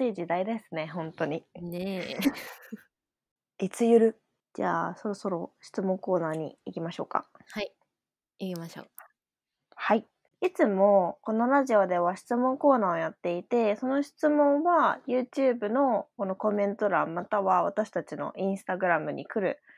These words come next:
Speaker 1: 質問に答えるっていう形式になっているんですけれども、今回の質問は、「ラードラー以外で飲みやすいビールはありますか？」という質問になっております。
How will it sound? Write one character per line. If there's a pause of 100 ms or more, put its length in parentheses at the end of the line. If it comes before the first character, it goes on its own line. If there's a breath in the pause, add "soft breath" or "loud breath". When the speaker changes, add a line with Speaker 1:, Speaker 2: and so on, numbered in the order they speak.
(180 soft breath)
Speaker 1:
質
問
に
答
え
る
っ
て
い
う
形
式
に
な
っ
て
い
る
ん
で
す
け
れ
ど
も、 (680 soft breath)
今
回
の
質
問
は、 (540 soft breath)
「ラ
ー
ド
ラ
ー
以
外
で
飲
み
や
す
い
ビ
ー
ル
は
あ
り
ま
す
か？」 (260)
と
い
う
質
問
に
な
っ
て
お
り
ま
す。